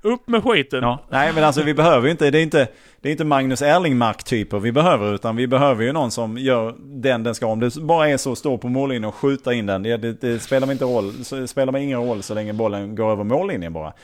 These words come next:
Speaker 2: Och visst, jag kan ta, eh, Abubakar i mål med, med vilken kroppsdel som helst också, men jag vill ha det mer frekvent.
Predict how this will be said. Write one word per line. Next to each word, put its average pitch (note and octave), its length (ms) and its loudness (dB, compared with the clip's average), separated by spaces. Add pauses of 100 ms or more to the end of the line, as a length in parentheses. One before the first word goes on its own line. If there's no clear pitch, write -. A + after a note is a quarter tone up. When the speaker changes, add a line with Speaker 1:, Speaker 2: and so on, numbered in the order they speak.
(200)
Speaker 2:
Och A#2+ 300 2
visst, D3 280 2
jag A#2+ 240 2
kan A#2 180 -2
ta, A#2+ 360 4
eh, A2+ 220 2 (220)
Abubakar A#2+ 640 0
i G2 60 0
mål F#2+ 320 0
med, G2 580 -4
med G#2 320 -2 (140)
vilken A#2 280 -4
kroppsdel A2+ 460 0
som C3 140 -2
helst G#2+ 400 -2 (200)
också, G#2+ 480 0 (240)
men A#2+ 240 0
jag B2 140 4
vill A#2 140 0
ha A#2+ 180 4
det A#2+ 60 0
mer B2 180 2
frekvent. B2+ 500 -2